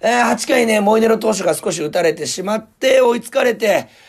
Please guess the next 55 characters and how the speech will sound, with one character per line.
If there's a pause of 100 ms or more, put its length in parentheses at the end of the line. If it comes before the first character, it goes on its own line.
(140)
で、
十
回、
十
一
回、
十
二
回
も
ね、
チ
ャ
ン
ス
が
ね、
少
し
ず
つ
あ
っ
た
ん
で
す
け
ど、
も
の
に
で
き
ず
と (380)
い
う
こ
と
で
ご
ざ
い
ま
し
た。
逆
に
言
う
と
ね、
ま
あ、